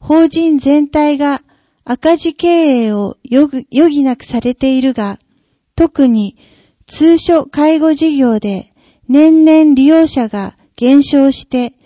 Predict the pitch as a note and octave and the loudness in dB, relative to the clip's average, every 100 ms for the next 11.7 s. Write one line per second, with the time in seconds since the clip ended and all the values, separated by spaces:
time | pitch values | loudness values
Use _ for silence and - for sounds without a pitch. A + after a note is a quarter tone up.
0 | _ _ _ - D4 D#4+ D#4 D#4+ D#4 D4+ | _ _ _ 0 2 2 0 0 2 2
1 | D4 - C#4+ D4+ D4 C#4+ C#4 C4+ - _ | 0 0 2 2 2 0 0 -2 -6 _
2 | _ A3+ - - D4+ D#4+ D4+ - D#4 D#4 | _ -6 -4 -4 -2 -2 -4 -4 -2 0
3 | D#4 - A3+ G#3+ F#3+ _ _ - B3 - | -2 -4 -4 -4 -8 _ _ -12 -12 -2
4 | C#4 D4 C#4+ C#4 C4+ _ _ A3+ B3 B3 | 0 0 -2 -4 -10 _ _ -4 -2 -2
5 | B3 - G3+ - _ _ _ _ _ _ | -4 -10 -14 -16 _ _ _ _ _ _
6 | _ _ _ _ A#3+ B3 - C4 B3 _ | _ _ _ _ -4 -4 -2 -6 -8 _
7 | _ - D4 C#4 F4+ F4+ E4 A#3+ A3 G3+ | _ -2 -2 0 0 2 2 2 0 -4
8 | - - D4+ D#4 A#3 G#3 F#3 - C4 - | -8 -2 0 2 0 -2 -6 -6 -8 -4
9 | A#3 G#3 - A3 G3+ - _ _ _ - | -4 -4 -10 -10 -10 -14 _ _ _ -14
10 | A3+ C#4 C#4 - C#4 C#4+ C4+ B3+ - D4+ | -4 0 0 0 0 0 -2 -6 0 2
11 | D4+ - - D4 D4 A#3 G#3+ | 2 -2 0 2 2 -2 -8